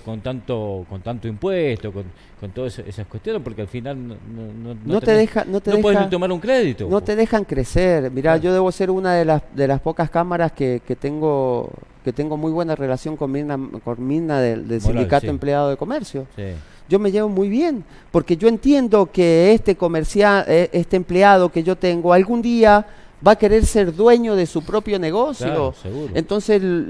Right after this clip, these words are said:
Speaker 2: lo mío me siento como una escuela, pero, eh, también se lo comunico a Mirna. Nosotros tenemos que dar un mensaje, como referentes que somos, tenemos que dar un mensaje esto de basta la pelea del, del
Speaker 1: Eso,
Speaker 2: dueño con
Speaker 1: total.
Speaker 2: el empleado,
Speaker 1: Ujú.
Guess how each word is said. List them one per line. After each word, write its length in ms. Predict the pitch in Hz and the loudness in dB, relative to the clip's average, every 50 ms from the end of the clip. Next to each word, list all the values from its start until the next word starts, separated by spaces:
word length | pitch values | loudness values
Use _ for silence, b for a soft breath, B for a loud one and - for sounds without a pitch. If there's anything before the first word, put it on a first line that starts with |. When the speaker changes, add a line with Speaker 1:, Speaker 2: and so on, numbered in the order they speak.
| 170 | 2
Speaker 2:
lo 140 | 160 165 165 | 4 4 4
mío 300 | 175 208 220 226 226 220 | 2 0 -2 0 0 0
me 100 | 202 185 | 0 -2
siento 320 | 160 - 202 208 - 208 | -2 -4 -6 -4 -4 -2
como 240 | 196 - 175 180 190 | -2 -2 -2 -2 -2
una 140 | 208 214 190 | -2 -2 -2
escuela, 720 | 160 - - - 226 247 269 262 208 170 151 139 131 131 b b b b b b b b b _ | -4 -4 -6 -6 -2 2 2 2 4 4 2 2 0 -2 b b b b b b b b b _
pero, 260 | - 180 170 190 196 190 - 95 - - - | 2 2 4 4 2 2 0 -2 -8 -8 -4
eh, 180 | - 143 143 143 135 | -2 0 0 0 0
también 260 | - 156 175 208 226 | 0 0 2 2 0
se 140 | 202 - 214 | 0 2 0
lo 80 | 196 185 | 0 0
comunico 500 | 190 180 175 175 185 214 247 220 - 190 | 0 -2 -2 -2 -2 -4 -4 -2 -2 -2
a 60 | 185 | 0
Mirna. 440 | 202 240 262 247 208 196 180 165 160 B B B B B B B - | 0 -2 -2 -2 -2 -2 -2 -2 -4 B B B B B B B -8
Nosotros 380 | 160 175 180 - 214 - 208 | -6 -4 -4 -4 -4 -6 -6
tenemos 340 | - 208 214 233 240 226 208 | -4 -4 -4 -2 -2 -4 -2
que 140 | - - 196 | -2 0 2
dar 240 | 196 220 226 226 214 | 4 4 4 4 4
un 120 | 220 214 | 2 0
mensaje, 580 | 214 208 190 - - 247 247 262 240 - 202 170 | 0 0 -2 2 4 4 4 4 2 0 0 -2
como 260 | - - 180 170 170 | 0 -2 -2 -2 -2
referentes 540 | 170 165 170 - - 180 196 220 220 - 220 | -2 -2 -2 -2 -2 -2 -2 -2 -2 -2 -4
que 100 | - 196 | -4 -4
somos, 280 | - - 220 220 208 - | -2 -2 -2 -4 -2 -4
tenemos 260 | 208 208 214 214 196 | -4 -4 -4 -4 -2
que 100 | - 202 | 2 2
dar 140 | 196 208 220 | 2 2 2
un 80 | 226 | 0
mensaje 460 | 214 202 180 - - 214 214 - 220 | 0 -2 2 4 4 4 4 4 0
esto 180 | 214 - - 208 | 0 0 0 -2
de 100 | 190 180 | -2 0
basta 320 | 175 196 214 - - 226 | 0 0 -2 0 0 2
la 140 | 202 185 175 | 2 2 2
pelea 600 | 165 - 165 165 170 196 220 220 214 202 185 180 | 0 0 -2 0 0 0 2 4 4 4 4 4
del, 400 | 165 156 165 160 156 160 156 160 156 107 | 4 2 2 2 4 2 2 0 0 2
del 160 | 160 165 160 156 | 2 2 2 2
Speaker 1:
Eso, 100 | - 202 | 4 4
Speaker 2:
dueño 360 | 208 214 214 214 214 214 208 | 6 6 6 4 4 2 0
con 160 | 190 185 175 175 | 2 0 0 2
Speaker 1:
total. 120 | 165 160 | 2 2
Speaker 2:
el 20 | |
empleado, 640 | 156 160 156 - 165 180 214 240 262 240 208 185 170 | 2 0 0 2 2 4 6 6 6 6 6 6 4
Speaker 1:
Ujú. 100 | 151 B | 2 B